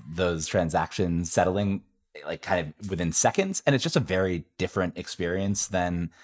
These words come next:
operating on Ethereum, where you're used to, you know, signing a transaction with a MetaMask and just kind of waiting for a little while until, you know, something happens.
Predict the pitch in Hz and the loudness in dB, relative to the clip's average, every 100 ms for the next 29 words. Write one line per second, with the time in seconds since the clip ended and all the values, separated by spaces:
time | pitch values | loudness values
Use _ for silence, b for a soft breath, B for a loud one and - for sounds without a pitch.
0 | b - 82 - 87 87 85 82 85 82 | b 0 0 2 0 2 0 -2 -2 -2
1 | 80 76 80 87 92 87 80 80 - 85 | -2 -4 -2 -2 0 0 -2 -2 -4 -6
2 | 71 - 85 82 85 82 80 80 87 78 | -6 -4 -2 -2 -4 -2 -2 -2 -2 0
3 | 85 85 87 - 82 71 - 78 71 - | 0 4 4 2 -2 -2 0 -2 -4 -12
4 | _ _ 73 76 78 82 85 104 b b | _ _ -8 -4 -2 -2 -2 -6 b b
5 | _ - 92 90 90 92 98 85 90 80 | _ 2 4 6 4 6 4 2 -2 -2
6 | 82 80 87 80 90 87 80 175 151 175 | -4 -4 -6 -4 -4 -4 -2 0 0 -4